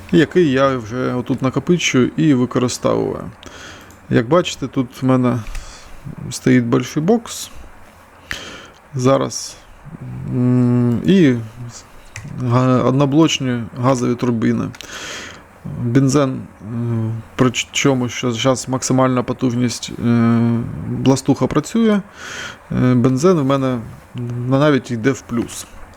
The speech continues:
І це гарно. Е, як я, е, передаю енергію? Тут в мене, е, п'ятсот дванадцять Tier два батбокс.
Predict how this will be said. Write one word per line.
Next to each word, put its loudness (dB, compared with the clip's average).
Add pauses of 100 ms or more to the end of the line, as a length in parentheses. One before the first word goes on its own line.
(1600)
І 2
це 2
гарно. 0 (460)
Е, 2
як 4
я, 2
е, -4 (400)
передаю 4
енергію? 0 (560)
Тут 2
в 0
мене, 2
е, -2 (1600)
п'ятсот 0
дванадцять -2 (680)
Tier 4
два 4 (240)
батбокс. 0